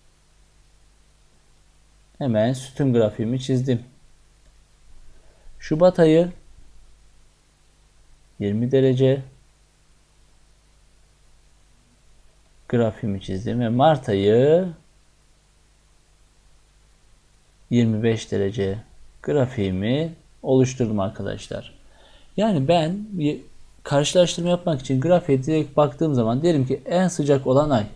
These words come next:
Mart ayı. En soğuk olan ay, grafiği en küçük olan kim? Ocak ayı.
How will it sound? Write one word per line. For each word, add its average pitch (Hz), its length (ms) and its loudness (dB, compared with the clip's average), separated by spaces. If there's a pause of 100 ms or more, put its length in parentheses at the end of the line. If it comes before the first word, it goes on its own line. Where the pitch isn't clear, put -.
(160)
Mart 120 320 2
ayı. 95 180 -6 (840)
En 180 220 2
soğuk 160 380 0
olan 131 260 6
ay, 117 240 2 (380)
grafiği 131 380 2
en 131 160 4
küçük - 240 -8
olan 104 220 0
kim? 143 260 -4
Ocak 117 360 0
ayı. 104 180 -6